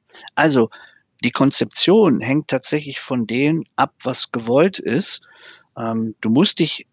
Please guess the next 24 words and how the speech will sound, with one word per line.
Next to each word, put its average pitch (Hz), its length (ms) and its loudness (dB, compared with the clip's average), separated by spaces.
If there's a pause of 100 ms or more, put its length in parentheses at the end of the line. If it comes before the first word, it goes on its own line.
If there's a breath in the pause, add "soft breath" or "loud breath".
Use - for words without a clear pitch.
(160)
zunächst 139 540 0
in 135 120 -2
ein 127 200 0
Unternehmen 127 760 -2 (280)
total 143 420 -2
einarbeiten. 165 840 0 (680 loud breath)
Ähm, 123 520 -2
du 127 80 -2
musst, 135 680 0
ähm, 117 640 -4
die 113 120 -2
harten 139 400 0
wie 131 80 -6
die 120 120 -2
weichen 143 360 0
Faktoren 135 560 -4
darstellen 147 680 0
können 170 300 -2
und - 180 -10
du 131 60 -4
musst 139 260 -2
die 151 60 -4
beteiligten 135 680 -2
Personen 135 600 4